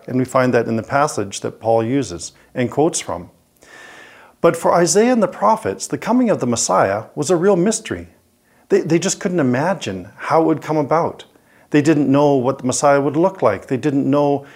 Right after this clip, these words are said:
at what time exactly he would come. There was, there was a lot of mystery around the coming of the Messiah. But even though there was a lot of mystery, they held on to the promise.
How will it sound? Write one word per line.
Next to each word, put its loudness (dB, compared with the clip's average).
at 4
what -2
time -2
exactly -2
he -2
would -4
come. -2
There 0
was, -2
there -4
was 0
a 4
lot 2
of 0
mystery 0
around 2
the -8
coming -2
of -6
the -10
Messiah. 0
But 0
even 2
though 4
there 0
was -4
a 2
lot 2
of -2
mystery, -4
they 4
held 0
on 2
to -12
the -8
promise. -6